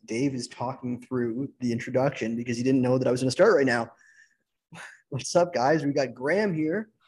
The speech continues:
We got Dave McDonald. We got Jake Hallisker here.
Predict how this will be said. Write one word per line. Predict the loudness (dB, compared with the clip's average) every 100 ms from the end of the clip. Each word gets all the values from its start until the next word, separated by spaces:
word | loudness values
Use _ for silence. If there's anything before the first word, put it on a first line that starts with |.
| _ _ -12
We | -4
got | -2 -2
Dave | -2 -2
McDonald. | -2 -4 -4 -4 -6
We | -6
got | -4
Jake | -2 -4 -6 -20 _ _ _
Hallisker | 2 2 2 0 0
here. | 2 2 0 -4